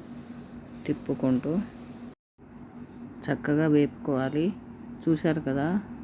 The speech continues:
ఎంత కలర్ఫుల్గా ఉన్నాయో, అంతే టేస్టీగా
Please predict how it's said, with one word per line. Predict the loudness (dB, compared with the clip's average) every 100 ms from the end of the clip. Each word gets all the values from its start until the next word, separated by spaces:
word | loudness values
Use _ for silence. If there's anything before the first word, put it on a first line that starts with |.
| -4 2
ఎంత | 4 2 0
కలర్ఫుల్గా | 2 2 2 0 2 4 4
ఉన్నాయో, | 4 4 4 2 2 -2 -12 -10 -12 -4 6
అంతే | 8 8 4 4
టేస్టీగా | 2 2 0 2